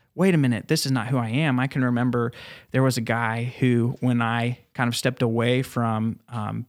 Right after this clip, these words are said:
being a part of Encounter for a season, um, as, as a staff person a-, as Encounter,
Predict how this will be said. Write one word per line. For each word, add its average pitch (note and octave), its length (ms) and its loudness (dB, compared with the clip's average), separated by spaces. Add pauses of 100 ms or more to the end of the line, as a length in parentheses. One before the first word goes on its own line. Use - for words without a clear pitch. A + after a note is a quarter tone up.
(180)
being C3 340 2
a A#2 60 0
part A#2+ 240 0
of A2+ 100 -4
Encounter A#2+ 460 -2
for A2 260 -6
a G#2+ 80 -4
season, A#2 640 -2 (500)
um, A2 540 0 (100)
as, A#2+ 240 0
as A2+ 300 -2
a G#2+ 80 -4
staff A#2+ 400 -4
person A2 320 -2
a-, - 400 -8
as A#2+ 160 -4
Encounter, A#2 540 0